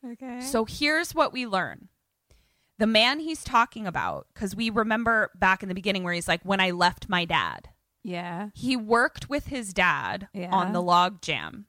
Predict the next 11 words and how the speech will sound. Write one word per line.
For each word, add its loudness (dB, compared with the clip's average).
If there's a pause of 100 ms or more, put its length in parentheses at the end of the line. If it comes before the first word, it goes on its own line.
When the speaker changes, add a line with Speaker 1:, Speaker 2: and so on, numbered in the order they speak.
(100)
Speaker 1:
Uh-huh. -8
Speaker 2:
His -2
dad 4 (180)
was -2
verbally 2 (380)
and -2
physically -2
abusive. -6 (220)
Speaker 1:
Okay. 2
Speaker 2:
And 0
was 0